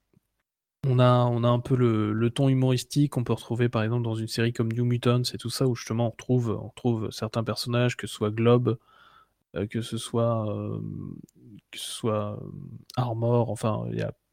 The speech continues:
plusieurs personnages comme ça qu'on retrouve, et même certains personnages comme par exemple High Boy ou tout ça, en fait, se retrouvent dans d'autres, c'est dans d'autres titres, euh, à des rôles proéminents, genre par exemple dans X Factor ou dans des trucs comme ça.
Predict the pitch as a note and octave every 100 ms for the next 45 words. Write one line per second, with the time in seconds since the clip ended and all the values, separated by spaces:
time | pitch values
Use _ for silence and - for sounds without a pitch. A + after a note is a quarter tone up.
0 | _ _ - B2+ A#2+ A#2+ A#2 - B2 A#2
1 | A2+ A#2+ A#2 G#2 - F#3+ C#3+ - B2+ C3
2 | C3+ - A2+ - B2+ B2 - C3 C3 -
3 | A2+ A2+ G#2+ A#2 - B2+ B2 A#2+ B2+ B2+
4 | A#2+ A2 A2 - F3 C3+ D3+ D#3 - -
5 | A2+ - - C3+ A#2+ A2 A#2+ B2 - A#2+
6 | A2+ A2+ A#2+ A#2 - D#3+ E3 - A2 A2
7 | A2 - A#2 A#2+ A#2+ B2+ - A#2+ A#2+ D3
8 | F#3 E3+ A2+ - A#2 A#2+ A#2 - B2 -
9 | G#2 - C3 D3+ A#2+ A2 A2 - B2 A2
10 | A#2 D#3+